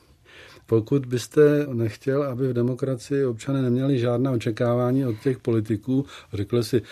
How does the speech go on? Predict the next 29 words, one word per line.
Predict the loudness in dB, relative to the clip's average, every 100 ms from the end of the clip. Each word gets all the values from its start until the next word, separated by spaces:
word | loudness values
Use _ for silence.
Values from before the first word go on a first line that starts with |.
| -10
"Ať | -8 -4
nám | -2 0
tam | 0 -2
vládne | -2 0 0
kdokoliv, | -2 -8 -6 -4
dělá | -4 -8
si | -10
cokoliv, | -12 -4 -2
nám | 0 0
je | 0
to | 0
jedno." | 0 0 0
No, | 0 -2 -12 -14
asi | -10 -8 -4
by | -4
to | -2
nebyla | 0 0 0 0
demokracie. | 0 -2 -4 -8 -10 -14 -12 -10 -10
Určitě | -10 -10 -10 0 2 0 -8 -8 -2
je | 0
důležité | 2 2 0 2 2 2 -4 -10 -8
mluvit | -2 2 2
o | 2
tom, | 0 0 2
že | 0 -2 -6 -4
někdo | 0 2 2 0
v |
politice | 0 -2 0 -6 0 0
zastupuje | 0 -6 -6 -10 -8 -12